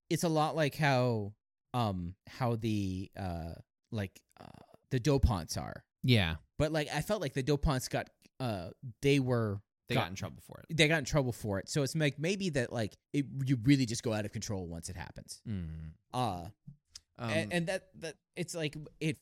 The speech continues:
Speaker 1: yeah, it's like we don't know.
Speaker 2: Yeah.
Speaker 1: We don't know if, uh,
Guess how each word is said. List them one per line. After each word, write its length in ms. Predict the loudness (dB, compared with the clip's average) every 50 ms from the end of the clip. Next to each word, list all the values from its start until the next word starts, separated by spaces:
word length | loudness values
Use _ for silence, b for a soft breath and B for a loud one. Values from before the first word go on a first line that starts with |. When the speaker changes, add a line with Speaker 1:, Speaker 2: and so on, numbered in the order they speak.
| _ _ _
Speaker 1:
yeah, 220 | -6 -4 -4 -4
it's 160 | -4 -6 -6 -6
like 160 | -6 -6 -8
we 80 | -8
don't 220 | -6 -6 -6 -6 -6
know. 720 | -6 -6 -4 -2 -2 -2 -2 -2 -4 -4 -6 -6 -8 -10 -14 _ _ -6
Speaker 2:
Yeah. 240 | -4 -2 -2 0 0
Speaker 1:
We 120 | 0 0
don't 160 | 0 0 0 -2
know 100 | -2 -2
if, 60 | -4 -6 _ _ -12 -8
uh, 80 | -8